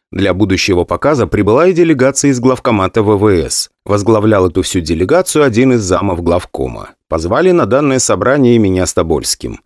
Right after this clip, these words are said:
Собралось много людей, в том числе был и Медведев с Тяпкиным, а также Ларюшин и конструкторы фирмы Камова. Один из инженеров уже десять минут пытался доказать на доске, что научным и практическим путём все манёвры были проверены и их возможность выполнения доказана.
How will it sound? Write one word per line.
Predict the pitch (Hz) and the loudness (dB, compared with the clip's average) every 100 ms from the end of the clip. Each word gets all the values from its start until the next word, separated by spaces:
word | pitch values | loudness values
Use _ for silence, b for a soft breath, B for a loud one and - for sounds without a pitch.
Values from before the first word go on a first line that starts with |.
| _ - | _ -10
Собралось | - 82 90 117 127 104 | -4 -2 2 2 0 0
много | 107 113 104 | 0 0 2
людей, | 120 110 80 62 | 2 2 -2 -4
в | - | -2
том | 160 170 | -2 0
числе | 143 120 147 | -2 0 0
был | 101 120 | 2 2
и | 110 | 2
Медведев | 98 82 87 82 | 0 -2 -2 -2
с | - | -4
Тяпкиным, | - 62 - 71 67 65 | -6 -6 -8 -12 -12 -12
а | - 92 | -10 -6
также | 82 82 82 | -4 -4 -4
Ларюшин | 78 87 160 - 156 151 | -2 0 0 2 0 0
и | 196 | 0
конструкторы | 170 147 - 135 123 131 120 | -2 -2 0 -2 0 0 0
фирмы | - 85 95 | 0 -2 -2
Камова. | - 73 67 60 - - _ _ _ _ _ - | -4 -6 -6 -10 -12 -16 _ _ _ _ _ -12
Один | 85 107 143 | -6 0 2
из | 123 | 2
инженеров | 135 120 131 156 143 - | 0 2 2 2 0 0
уже | 123 120 | 0 2
десять | 135 143 123 - | 0 0 -2 0
минут | 135 139 - | 0 0 -2
пытался | 92 107 101 95 | -2 0 -2 -2
доказать | 85 113 104 107 90 | -2 0 0 0 -2
на | 90 | -2
доске, | 90 101 - 190 | 0 0 0 -2
что | - 104 | 0 -2
научным | 95 120 151 - 113 104 | 0 2 0 0 0 0
и | |
практическим | 110 98 113 101 - 107 95 | -2 -4 -4 -6 -4 -4 0
путём | 139 226 220 | 0 2 0
все | 135 202 | 0 0
манёвры | 170 160 170 131 | 2 2 2 2
были | 127 147 | 2 2
проверены | - 113 139 214 160 104 | 2 2 2 2 2 4
и | 120 | 2
их | 175 | 0
возможность | 151 92 101 107 117 - | -2 0 0 0 -2 0
выполнения | 107 113 87 80 95 92 90 | -2 0 -2 -2 -2 -2 0
доказана. | 107 - 67 64 60 60 | -2 -2 -6 -6 -10 -12